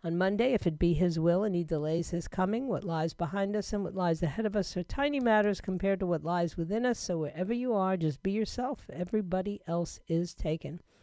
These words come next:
And then may God bless you. May God bless Israel. And may God bless the United States of America. Stay well, stay safe, and I'll see you on Monday.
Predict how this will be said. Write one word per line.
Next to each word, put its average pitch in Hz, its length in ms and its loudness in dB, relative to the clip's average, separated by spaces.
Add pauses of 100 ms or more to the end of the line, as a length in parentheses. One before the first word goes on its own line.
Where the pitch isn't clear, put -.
(140)
And 196 140 0
then 240 260 2 (380)
may 311 160 2
God 185 280 0
bless 151 360 -4
you. 262 220 0 (760)
May 175 160 4
God 151 260 0
bless 135 380 -4
Israel. 254 580 4 (480)
And 175 440 -2 (180)
may 160 180 0
God 165 360 -2
bless 160 340 0
the - 120 -4
United 147 380 -2
States - 380 -2
of 143 120 -2
America. 135 480 -2
Stay 202 360 2
well, 170 480 0
stay - 680 0
safe, 139 480 -4
and 143 120 -6
I'll 123 100 -6
see 165 360 0
you 160 60 2
on 143 160 -2
Monday. 113 360 -8